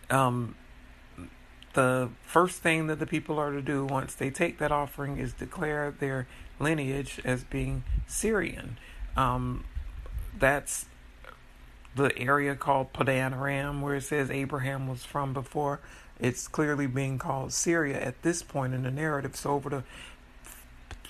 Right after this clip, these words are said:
these five books of the Bible so far, Abraham and his, um, beginnings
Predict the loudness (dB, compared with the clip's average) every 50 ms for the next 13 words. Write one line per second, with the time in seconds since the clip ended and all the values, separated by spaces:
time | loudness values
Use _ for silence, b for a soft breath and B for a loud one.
0 | -14 -6 0 0 2 2 0 -2 2 4 4 4 4 0 0 2 2 0 0 -2
1 | -2 -2 -2 0 2 2 2 2 2 0 -2 -2 -2 0 0 0 -2 -2 -2 -4
2 | -2 -2 -2 -4 -6 B B B B B B B B B B 2 4 4 4 2
3 | 2 0 0 2 2 2 2 2 0 -2 -4 -2 0 0 0 0 0 0 0 0
4 | -2 -4 -4 -2 -2 0 0 -2 -2 -2 -2 -2 -4 -4 -8 -14 -20 -20 -20 -20
5 | -20 -18 -18 -18 -4 -2 -2 0 2 2 2 2 2 2 0 0 -2 -2 -2 -4
6 | -4